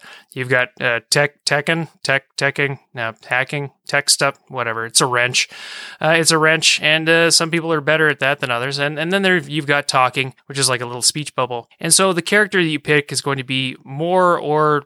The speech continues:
less inclined to one of these three things. Like, Mal gets, uh,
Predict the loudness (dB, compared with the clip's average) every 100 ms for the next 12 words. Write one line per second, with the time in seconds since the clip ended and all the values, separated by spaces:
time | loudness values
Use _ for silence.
0 | _ -8 0 2 4 2 0 -6 0 2
1 | 2 0 -2 0 0 -2 -2 0 2 0
2 | 0 -4 -2 -2 -2 -4 -6 -4 0 2
3 | 2 0 -2 -2 0 2 0 0 -4 0
4 | 2